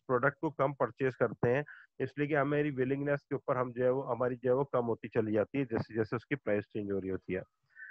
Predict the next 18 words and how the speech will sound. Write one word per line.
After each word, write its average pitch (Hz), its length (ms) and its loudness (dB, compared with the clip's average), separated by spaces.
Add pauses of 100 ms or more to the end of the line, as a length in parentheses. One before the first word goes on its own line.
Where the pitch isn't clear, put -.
(160)
ठीक 151 100 8
है। 165 120 10 (100)
<clears throat> - 400 -4 (640)
अब 147 180 8
हम, 175 180 12
अ, 143 340 12
next 151 300 8
slide 160 200 10
के 170 120 8
ऊपर 160 180 8
जाते 139 300 10
हैं 170 80 10
तो 165 60 10
हम 165 140 10
एक 156 160 8
demand 127 340 8
schedule 131 360 6
बनाएंगे। 101 400 4